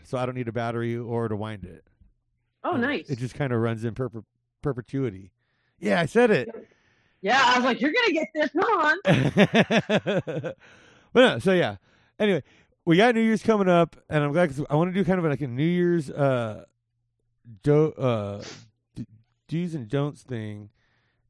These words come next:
Speaker 1: I, uh, well, this is very, uh, I got a weird text from my brother that was, like, saying, "Hey, Brett,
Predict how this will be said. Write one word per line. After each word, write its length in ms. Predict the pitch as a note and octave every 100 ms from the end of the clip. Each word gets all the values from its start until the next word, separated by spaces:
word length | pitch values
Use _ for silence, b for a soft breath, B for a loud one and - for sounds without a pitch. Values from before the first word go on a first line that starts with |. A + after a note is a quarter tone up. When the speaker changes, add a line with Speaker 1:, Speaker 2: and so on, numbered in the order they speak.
| _ -
Speaker 1:
I, 280 | C3 B2+ B2
uh, 640 | B2 A#2 A2 G#2+ G#2+ G#2 F#2+ _ _ _ _ _ _ _ _ _ -
well, 380 | C#3 C3 - _ _ _ _ _ _ _ _ _ _ _ _ _ _ _ _ _ _ _
this 160 | C#3+ D3
is 180 | E3 B2+
very, 760 | D3 E3 E3+ D#3 C#3+ C3+ B2+ - -
uh, 680 | C3 B2 A#2 A2+ A2 A2 G#2+ E2+ b b b b b _
I 60 | C3+
got 140 | C#3
a 60 | C3
weird 240 | A#2+ B2+
text 260 | - C3 -
from 80 | C3+
my 140 | A2
brother 580 | F#2+ G#2 G#2+ A#2 B2+ B2+ - _ _ _
that 100 | G#2+
was, 100 | G#2+
like, 280 | A2 G#2+ -
saying, 360 | - C3 A#2 G#2
"Hey, 200 | D3+ D#3+
Brett, 480 | C3 C3 C#3 C#3